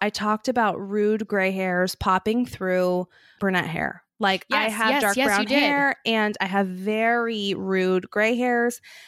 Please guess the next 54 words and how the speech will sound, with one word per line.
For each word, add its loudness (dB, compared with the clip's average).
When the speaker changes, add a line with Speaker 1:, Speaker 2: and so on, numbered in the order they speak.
Speaker 1:
So 2
I -2
Speaker 2:
And 0
you've 2
Speaker 1:
talked 4
Speaker 2:
tried 2
all 2
the 2
Speaker 1:
about 0
this. 2
Speaker 2:
things. -6
Speaker 1:
I 0
shouted 0
out -2
for -4
help, 0
expecting -4
a 0
Speaker 2:
Yes, -
you -6
Speaker 1:
flood, 2
Speaker 2:
did. 0
Speaker 1:
a 0
flood -2
of -4
recommendations. 0
Speaker 2:
<laughs> -20
Speaker 1:
And 4
I 2
didn't 0
really 0
get 0
any. -2
People -6
are, 0
but 0
I 2
did 0
get -2
messages 0
like, 0
"Hey, 0
let 0
me -2
know 2
when 0
you -4
<laughs> -4
find 2
something," -6
which 0
told 2
me 2
Speaker 2:
Right. 2